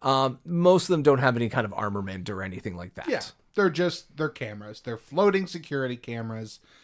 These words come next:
Speaker 2: meant to gather information for their masters.
Speaker 1: And admittedly, this particular probot, uh, you know, does cause the downfall of Echo Base. So,
Speaker 2: <laughs>
Speaker 1: doing its job, thumbs up.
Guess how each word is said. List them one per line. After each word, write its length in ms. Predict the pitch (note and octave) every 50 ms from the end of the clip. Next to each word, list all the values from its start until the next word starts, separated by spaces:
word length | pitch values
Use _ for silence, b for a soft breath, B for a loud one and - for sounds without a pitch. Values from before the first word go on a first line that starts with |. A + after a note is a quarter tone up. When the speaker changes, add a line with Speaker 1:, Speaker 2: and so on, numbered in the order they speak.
| b b _
Speaker 2:
meant 300 | A#2+ C3 C3 C3 - -
to 80 | - A#2+
gather 460 | G#2 A2 B2+ B2+ C#3 D3 C#3 C#3 C3+
information 680 | C3 C3 B2 - C#3 B2 A#2 A2 A2+ A2 - A#2+ A2 A2
for 280 | - - A2+ G#2 G#2 G2+
their 120 | G2+ G2+
masters. 640 | G2 F#2 F2+ F2+ - - - - - D2 - - - - _ _ _ _ - - - -
Speaker 1:
And 240 | E3 G3+ A3+ A3 G3+
admittedly, 400 | G3 F#3+ G#3+ B3+ B3+ A3 G3+ F#3+
this 140 | F3 E3+ E3
particular 420 | - E3+ F3+ F3+ F3+ F3 F3+ E3
probot, 520 | D#3 E3+ E3+ E3+ E3 D3+ C#3+ D3 C#3+ - - C#3+ - - _ -
uh, 340 | - B2 C3 C#3+ D3 D3 D3+ C#3+
you 120 | D3+ D#3
know, 100 | C#3+ D#3+
does 300 | E3+ D3 C3+ C3 C#3+ C#3
cause 260 | - D3 C#3+ D3 C#3+ D3
the 80 | C3
downfall 540 | B2 C3 C3 D3 D3+ - - C#3+ C3+ C#3 C#3+
of 180 | C#3 C#3 C#3+ - _ -
Echo 180 | C#3 C#3 - D#3
Base. 240 | B2+ G#2+ F#2 F#2 -
So, 540 | - - - - - A2 G2 G2 F#2+ G2+ - G3+ - -
Speaker 2:
<laughs> 200 | - _ - - -
Speaker 1:
doing 180 | D#3 F3 F3+
its 160 | F#3+ F3+ -
job, 380 | - F3+ F3+ F#3 F3+ C#3 A2 -
thumbs 260 | - C#3+ D3 D3+ C3+
up. 260 | D#3 D#3 D3 - -